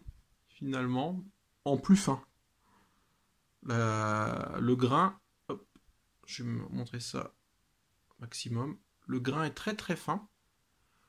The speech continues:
On dirait presque de l'enduit de, de, de lissage, l'enduit de finition. Ça colle pas au doigt.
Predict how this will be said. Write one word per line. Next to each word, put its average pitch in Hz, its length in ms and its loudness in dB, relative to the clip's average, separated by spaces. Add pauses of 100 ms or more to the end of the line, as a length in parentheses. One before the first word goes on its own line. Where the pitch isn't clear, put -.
(340)
On 131 60 -6
dirait 143 260 2
presque 196 340 2
de 139 180 4
l'enduit 165 480 6
de, 135 540 4
de, 120 800 0
de 123 160 2
lissage, 165 480 2 (320)
l'enduit 135 240 -4
de - 60 -8
finition. 160 540 2 (1160)
Ça - 200 -4
colle 120 200 2
pas 143 120 2
au 170 80 4
doigt. 151 380 2